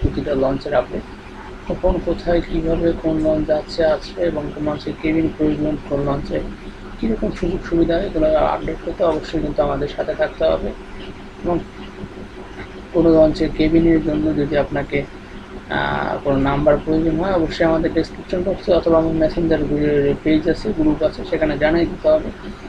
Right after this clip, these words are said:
তাহলে আপনি ইনশাল্লাহ আপনার কেবিনের নাম্বার এবং কেবিন পেয়ে যাবেন ইনশাল্লাহ।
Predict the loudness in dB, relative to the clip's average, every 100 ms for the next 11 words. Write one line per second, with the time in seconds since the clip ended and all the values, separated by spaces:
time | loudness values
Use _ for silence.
0 | -14 -6 0 2 2 2 0 0 -2 0
1 | 0 0 -2 -2 0 0 0 0 0 2
2 | 4 4 0 -2 0 2 2 2 2 0
3 | -2 -4 -4 -2 -2 -2 -8